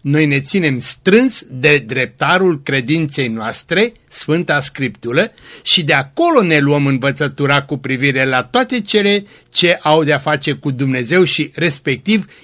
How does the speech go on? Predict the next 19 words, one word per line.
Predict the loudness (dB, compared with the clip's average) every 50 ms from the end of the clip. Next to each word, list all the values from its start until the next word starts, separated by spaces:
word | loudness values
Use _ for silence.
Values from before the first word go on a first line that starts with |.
| _ _
chemarea | -2 0 0 2 2 2 4 2 2
de | 2 0 0 -2 -2 -2
preot | -2 0 2 2 2 2 0 -4 -8 _ _ _
și | -6 -4 -4 -4
slujba | -4 -6 -6 -4 -2 0 0 0 0 0 0 2 2 2 0 -4 -10 _ _ _ _
preoției. | 0 2 2 2 2 0 -2 -4 -4 -2 -4 -4 -6 -8 -12 -16 -18 _ _ _ _ _ _ _ _ _ _ _ -20 -20 -20 -20 -20 -20 -20 -14 _
În | 0 2 2 2
textul | 2 0 -2 -2 -2 -2 0 0 0
citat | 0 -2 -4 -4 -2 -2 -2 -2 -2
mai | -2 -2 -2 -2
sus, | -2 -2 -4 -4 -4 -4 -6 -4
ni | 0 0 2 2
se | 2 0 0 -2
spune | -2 -4 -8 _ -8 -6 -2 0 0 0 0 -2 -6 -4
că | 0 2 2 2 0 -4 _ _ _ _
noi | -4 -2 0 2 2 2 2 2 2 0 -2 -4
suntem | -8 -6 -4 -2 0 2 2 2 2 0 0 0 2 2 2 0 -2 -6 _ _ -20 -20 _
seminție | -10 -4 0 2 2 4 4 2 2 2 0 -2 -2 -2 0 2 2 2 2 0 0
aleasă, | 0 0 2 2 0 0 -2 -2 -4 -4 -4 -4 -4 -4